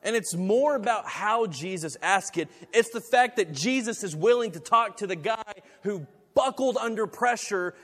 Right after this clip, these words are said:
and lost his faith and lost his moment and allowed the somethings to break him. This Jesus,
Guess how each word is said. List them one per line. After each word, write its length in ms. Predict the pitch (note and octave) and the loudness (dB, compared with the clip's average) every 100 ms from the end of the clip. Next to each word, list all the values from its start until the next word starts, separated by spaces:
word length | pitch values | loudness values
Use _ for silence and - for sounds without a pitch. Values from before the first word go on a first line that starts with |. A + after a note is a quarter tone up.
| G3+ | -6
and 160 | F3+ | -2
lost 540 | D#3+ F3 B3+ B3+ - - | 0 0 0 -2 -8 -8
his 220 | A3+ - - | -10 -10 0
faith 640 | C4 A#3 G3 G3 - - | 2 2 -2 -2 -6 -8
and 140 | F3+ | -4
lost 540 | F3 E3+ B3+ C4+ B3 - | -2 0 2 2 0 -6
his 200 | A3+ D#3+ | -8 -4
moment 520 | G#3 B3 A3+ G3 F#3+ - | -4 -2 -2 -4 -6 -8
and 120 | F#3 F#3 | -4 0
allowed 340 | G3+ A3 G3+ | 2 0 -2
the 80 | F#3 | -6
somethings 840 | - - B3+ B3+ - B3 A#3 G3 | -6 -2 0 -2 -6 -4 -4 -6
to 200 | - A#3 | -8 -8
break 420 | F3 F#3 G3+ F#3+ - | -4 -2 -2 -2 -6
him. 420 | D3+ A2 G2 F#2+ _ _ _ _ _ _ _ _ _ _ _ _ _ _ | -8 -8 -12 -18 _ _ _ _ _ _ _ _ _ _ _ _ _ _
This 320 | B2 E3+ G3+ - | -4 -2 -2 -6
Jesus, 800 | D3 B2+ G2+ F#2+ - - - | -6 -6 -8 -12 -10 -10 -12